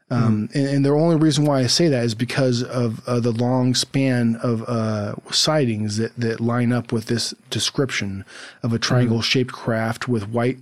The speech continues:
Speaker 1: bright lights under it and red blinking light in the middle.
Speaker 2: Mm-hmm.
Speaker 1: Um, and th-, some, these descriptions are sp-,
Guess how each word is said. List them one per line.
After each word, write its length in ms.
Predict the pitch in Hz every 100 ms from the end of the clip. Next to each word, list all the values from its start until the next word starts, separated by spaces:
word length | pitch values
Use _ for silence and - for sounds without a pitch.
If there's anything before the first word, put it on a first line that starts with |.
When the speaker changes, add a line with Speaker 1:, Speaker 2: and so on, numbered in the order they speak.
| _
Speaker 1:
bright 400 | 123 113 117 123
lights 300 | 123 117 120 117
under 340 | 123 117 101
it 200 | 107 - - - -
and 240 | 120 107 104
red 140 | 123
blinking 320 | 117 113 -
light 140 | 113 113
in 40 |
the 60 | 110
middle. 380 | 127 104 101 - _ - - - -
Speaker 2:
Mm-hmm. 240 | 127 113
Speaker 1:
Um, 360 | 117 107 104 113
and 220 | - 135 135
th-, 80 | -
some, 180 | 156
these 200 | 147 127
descriptions 480 | 127 - - - 120
are 80 | 117
sp-, 320 | - - -